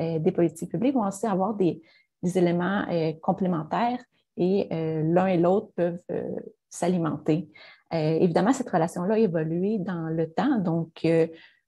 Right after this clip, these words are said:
lors, au début des, des années mille neuf cent soixante, euh, les deux étaient, euh, très reliés. Ils se sont peu à peu, euh, séparés. Euh, disons, un écart s'est, s'est, s'est creusé, euh, entre eux. Euh,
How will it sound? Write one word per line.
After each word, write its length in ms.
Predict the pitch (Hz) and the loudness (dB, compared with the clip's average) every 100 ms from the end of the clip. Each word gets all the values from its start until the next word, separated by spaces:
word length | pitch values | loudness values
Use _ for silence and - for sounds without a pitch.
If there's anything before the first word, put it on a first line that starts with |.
| _ - - | _ -4 2
lors, 280 | 175 190 190 - | 6 4 4 2
au 160 | 170 | 4
début 220 | 175 175 196 | 4 2 0
des, 220 | 196 165 | 0 0
des 200 | 175 170 | -2 -4
années 200 | 170 185 | -4 -4
mille 80 | 190 | -6
neuf 80 | |
cent 160 | - 175 | -8 -10
soixante, 520 | - 175 190 196 196 - | -6 -6 -4 -4 -6 -6
euh, 440 | 156 156 160 156 156 | -4 -2 -2 -2 0
les 260 | 156 165 | 0 0
deux 300 | 156 190 196 | 4 8 8
étaient, 580 | 175 175 - 170 180 - 170 | 6 2 -2 0 0 -2 -4
euh, 460 | 160 160 170 - - | -4 -2 -2 -4 -4
très 160 | - 208 | -2 0
reliés. 340 | 190 175 254 330 | 2 2 2 2
Ils 40 | |
se 120 | - | -2
sont 340 | - 196 262 - | -2 -2 -2 -6
peu 120 | - | -2
à 80 | 208 | -2
peu, 400 | - 220 254 254 - _ _ - | 0 0 2 0 -10 _ _ -10
euh, 600 | 156 151 160 156 156 156 - - - | -6 -4 -4 -2 -4 -4 -6 -8 -8
séparés. 600 | - - 202 180 226 269 - | -6 0 2 4 4 2 0
Euh, 240 | 170 170 - - - | -2 -2 -4 -6 -6
disons, 180 | - 185 | -6 0
un 80 | |
écart 280 | 185 196 220 | 0 0 -4
s'est, 240 | - 175 175 | 0 -2 -2
s'est, 380 | - - - - | -6 -6 -6 -8
s'est 160 | - 175 | -10 -8
creusé, 460 | - 175 196 220 - | 0 0 2 2 0
euh, 200 | 165 156 175 | -4 -4 -6
entre 240 | - - | -4 6
eux. 180 | 240 339 - - - _ 147 | 6 4 -8 -20 -20 _ 2
Euh, 460 | 151 160 156 156 | 4 4 4 4